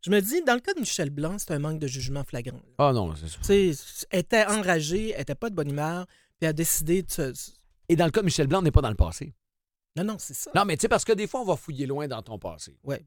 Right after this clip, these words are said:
Speaker 2: Là, c'est
Speaker 1: c'est
Speaker 2: une
Speaker 1: sûr.
Speaker 2: affaire. Mais là, c-, ça se passe maintenant, ici, là.
Speaker 1: Tout à fait. Donc, c'est quelque chose qu'elle a dit, puis, euh,
Speaker 2: Ah oui.
Speaker 1: tu sais, elle était pas contente qu'on, qu'on te le blogueur en question, puis, euh,
Speaker 2: Elle traite de pédophile.
Speaker 1: ben, écoute, mais ça, ça, par contre, ça peut laisser des traces aussi, là.
Speaker 2: Mm.
Speaker 1: Tu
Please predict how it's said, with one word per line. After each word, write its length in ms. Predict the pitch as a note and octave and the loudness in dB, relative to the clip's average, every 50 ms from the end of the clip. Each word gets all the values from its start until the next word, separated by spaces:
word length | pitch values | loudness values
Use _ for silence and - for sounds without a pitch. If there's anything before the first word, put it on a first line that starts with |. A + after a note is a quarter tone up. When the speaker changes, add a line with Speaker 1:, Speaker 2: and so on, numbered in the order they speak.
| _ - | _ -4
Speaker 2:
Là, 80 | A#2+ | -4
c'est 100 | C3 E3 | -2 -2
Speaker 1:
c'est 80 | C#3 C3+ | -2 -2
Speaker 2:
une 40 | B2+ | -2
Speaker 1:
sûr. 60 | G2+ | -2
Speaker 2:
affaire. 300 | G2 - C#3 C3+ A#2+ F2+ D2+ | 0 2 2 4 4 2 0
Mais 100 | E2 F#2+ | -2 0
là, 140 | C3 C#3+ B2 | 2 2 2
c-, 160 | - - - - | 0 -4 -10 -14
ça 220 | - - - F2 | -12 -8 -8 -6
se 80 | - - | -6 -2
passe 240 | - A#2+ B2 - - | 0 0 2 2 2
maintenant, 380 | G#2+ F#2+ - - B2+ C3 C3 | 0 0 0 2 2 4 4
ici, 420 | A2+ F#2+ F2 - - - D#3+ C#3 A#2 | 4 2 2 0 0 2 4 4 4
là. 140 | G2 F2+ | 4 4
Speaker 1:
Tout 80 | - G#3 | 4 4
à 60 | E3+ | 2
fait. 280 | - - C#3+ - - - | 2 0 -6 -8 -10 -8
Donc, 220 | - E3+ D#3+ F#3 - | -4 -2 -2 -2 -2
c'est 140 | - F3 | -2 -2
quelque 160 | - F3+ - - | -2 -2 -2 -2
chose 180 | - G3+ G3+ | -2 -4 -2
qu'elle 140 | - F3+ C#3+ | -2 -2 -2
a 60 | C3+ C3 | -2 -4
dit, 340 | C3+ C#3 D3+ G3+ A3 G#3+ - | -6 -8 -8 -8 -8 -10 -12
puis, 380 | - - D3+ D3 C#3 C#3 C3+ | -14 -10 -6 -4 -2 -2 -2
euh, 80 | B2+ C3 | 0 2
Speaker 2:
Ah 100 | D3 D#3+ C#3+ | 4 4 4
oui. 80 | A2+ - | 4 2
Speaker 1:
tu 60 | - - - | 0 -4 2
sais, 120 | - G#3 | 4 6
elle 100 | G3 D#3 | 6 6
était 140 | D3+ - F#3 | 4 2 0
pas 120 | - - - | 0 0 0
contente 400 | - F3 D3 - F3 C#3+ - - | 0 -2 -2 0 0 0 0 0
qu'on, 240 | F3+ D3+ C#3+ C#3+ | 0 -2 0 -2
qu'on 220 | C#3 - D#3 D3 D3 | -4 -4 -4 -4 -2
te 80 | - | -2
le 40 | D3+ | -2
blogueur 360 | C#3+ C#3 C#3+ D3 D#3 D#3 D#3+ | -2 0 0 2 2 2 2
en 80 | D3+ D3 | 0 0
question, 480 | C3+ - B2+ - - - F#3+ G3+ G#3+ G#3 | -2 -4 -4 -4 -4 -2 -2 -2 -2 -2
puis, 420 | - - - - D#3 D3+ D#3 D#3 C#3+ | -4 -8 -10 -8 -6 -4 -4 -2 -2
euh, 180 | C#3 C3+ C3+ C3 | -4 -4 -2 -2
Speaker 2:
Elle 120 | B2+ - - | -2 0 0
traite 160 | - C3+ B2+ | 2 2 4
de 60 | B2 | 6
pédophile. 360 | - B2 A2 G#2 - - - - | 6 4 4 2 0 -4 -8 -14
Speaker 1:
ben, 80 | - - - _ | -16 -18 -18 _
écoute, 240 | _ _ - D#3+ - - | _ _ -10 -10 -10 -10
mais 80 | C3+ A#2+ | -8 -6
ça, 180 | - - G3+ | -4 -2 -2
ça, 320 | F3 - - - - - B3 | -2 -2 -4 -4 -4 -4 -6
par 220 | - F3+ - - | -6 -8 -10 -6
contre, 420 | - F3 F3 G3 F3+ - - - | -4 -4 -2 -2 -4 -6 -8 -10
ça 140 | - - C#3 | -10 -10 -8
peut 100 | - - | -6 -6
laisser 240 | D3+ C#3+ B2 - D#3+ | -6 -4 -4 -4 -4
des 140 | C#3 C#3 B2+ | -4 -4 -6
traces 320 | - - F3+ E3 - - - | -4 -4 -4 -4 -4 -4 -6
aussi, 280 | - - - G#3+ G#3 G3 | -6 -6 -4 -4 -4 -4
là. 140 | - - D3 - | -6 -8 -6 -2
Speaker 2:
Mm. 140 | E2+ F2 F2+ | 0 0 0
Speaker 1:
Tu 60 | G2 | 0